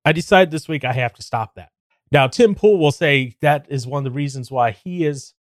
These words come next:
so popular is because he's this milquetoast fencer. He doesn't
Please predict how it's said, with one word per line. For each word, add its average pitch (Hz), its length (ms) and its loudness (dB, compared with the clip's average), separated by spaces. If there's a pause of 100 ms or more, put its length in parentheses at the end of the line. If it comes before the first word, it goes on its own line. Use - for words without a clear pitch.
(140)
so 151 220 2
popular 127 760 -4
is 110 140 -8
because 143 320 -4
he's 143 180 -4
this 135 160 -6
milquetoast 151 560 0
fencer. 131 320 -6
He 135 120 -8
doesn't 160 340 -2